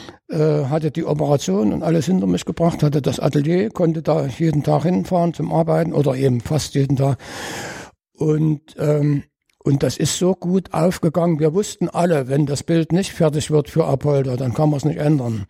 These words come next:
Aber wenn's fertig wird, dann ist es gut, dann ist es ein wesentlicher Beitrag.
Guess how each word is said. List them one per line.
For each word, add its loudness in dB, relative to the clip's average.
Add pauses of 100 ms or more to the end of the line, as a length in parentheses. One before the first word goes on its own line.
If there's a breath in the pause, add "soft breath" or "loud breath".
(480 loud breath)
Aber 0
wenn's 0
fertig -2
wird, 0
dann 4
ist -2
es -2
gut, 0
dann 4
ist -4
es 0
ein 2
wesentlicher 0
Beitrag. 0